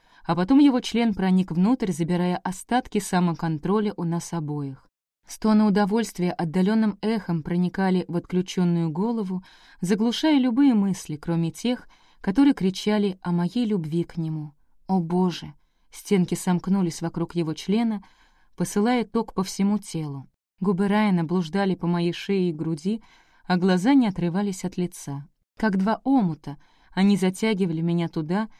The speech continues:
откуда не хотелось возвращаться. Я ощутила теплые пальцы внизу,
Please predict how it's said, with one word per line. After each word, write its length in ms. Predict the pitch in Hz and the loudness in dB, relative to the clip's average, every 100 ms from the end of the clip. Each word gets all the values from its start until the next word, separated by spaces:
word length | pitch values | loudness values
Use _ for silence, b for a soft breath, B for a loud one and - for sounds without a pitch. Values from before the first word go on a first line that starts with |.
| b - | b -8
откуда 380 | 180 - 214 | -6 -2 0
не 140 | 202 202 | 2 0
хотелось 540 | 196 196 208 196 190 | -4 -4 -2 -2 -2
возвращаться. 840 | 165 147 170 - - 170 139 - 151 _ _ _ _ _ | -4 -2 -4 -4 -6 -8 -8 -18 -20 _ _ _ _ _
Я 140 | 175 202 | 0 0
ощутила 420 | - 202 214 196 | 0 -2 -2 -2
теплые 400 | - 254 220 220 | -2 -4 -2 -2
пальцы 360 | 196 190 - | -2 -2 -2
внизу, 480 | 175 175 160 175 220 | 0 0 0 -2 -4